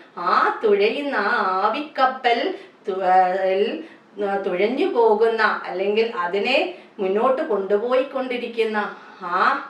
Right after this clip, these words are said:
നാവികന്റെ ആവിക്കപ്പലിൽ ഞങ്ങളെ കൂടി കയറ്റി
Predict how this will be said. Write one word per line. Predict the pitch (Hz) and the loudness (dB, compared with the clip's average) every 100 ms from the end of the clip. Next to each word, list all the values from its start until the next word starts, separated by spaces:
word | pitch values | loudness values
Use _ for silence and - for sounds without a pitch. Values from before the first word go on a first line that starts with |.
| - | -10
നാവികന്റെ | 180 175 175 208 226 254 233 208 190 175 170 - - | -6 -4 0 2 2 0 0 0 -2 -6 -10 -14 -8
ആവിക്കപ്പലിൽ | 185 180 180 208 294 - 208 202 - 233 220 202 233 - - | -4 -2 -2 -2 -2 -4 -6 -4 0 2 4 2 -2 -10 -10
ഞങ്ങളെ | 190 170 180 220 240 233 233 | -6 -4 -2 0 2 0 -2
കൂടി | 220 214 226 226 208 | 0 2 2 0 0
കയറ്റി | 180 180 208 247 214 202 | -2 -2 -4 -4 -4 -4